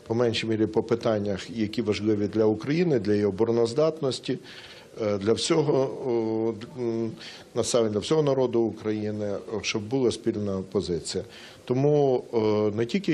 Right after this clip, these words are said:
йде мова про постійний, то є постійний діалог. Дуже багато цьому приділяє спікер парламенту Андрій Іванович, е, Андрій,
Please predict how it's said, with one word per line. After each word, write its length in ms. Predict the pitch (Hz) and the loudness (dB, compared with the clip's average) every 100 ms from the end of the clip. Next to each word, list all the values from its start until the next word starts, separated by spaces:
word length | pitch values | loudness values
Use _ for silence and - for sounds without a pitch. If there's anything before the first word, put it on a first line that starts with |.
| 120 | 0
йде 260 | 104 107 | 2 0
мова 300 | 101 101 98 95 | 0 0 -2 -2
про 100 | 104 | -4
постійний, 560 | - 123 - 120 107 110 | 0 0 0 0 0 -2
то 100 | 110 | -2
є 160 | 175 170 | 2 2
постійний 480 | 170 131 - 120 113 | 2 0 -2 -2 0
діалог. 460 | 98 90 76 60 - - - - | 2 0 0 -8 -12 -18 -20 -8
Дуже 260 | 127 147 131 | 0 2 2
багато 360 | 117 117 120 98 | 2 0 0 -4
цьому 240 | - 101 | -2 -4
приділяє 640 | 95 92 90 92 95 95 95 - - - - | -2 -2 0 2 4 4 0 -8 -18 -12 -8
спікер 420 | - 156 151 - | -4 0 0 0
парламенту 840 | 123 120 110 110 101 85 101 95 87 - - - - | 2 2 0 -2 -6 -4 -4 -4 -6 -16 -20 -20 -8
Андрій 480 | 104 101 107 110 107 | -4 0 2 2 0
Іванович, 840 | 101 101 101 95 - - - - - | 0 -2 -2 -2 -4 -14 -14 -20 -10
е, 40 | - 101 95 92 90 92 92 | -2 2 4 4 2 2 2
Андрій, 180 | 104 | 0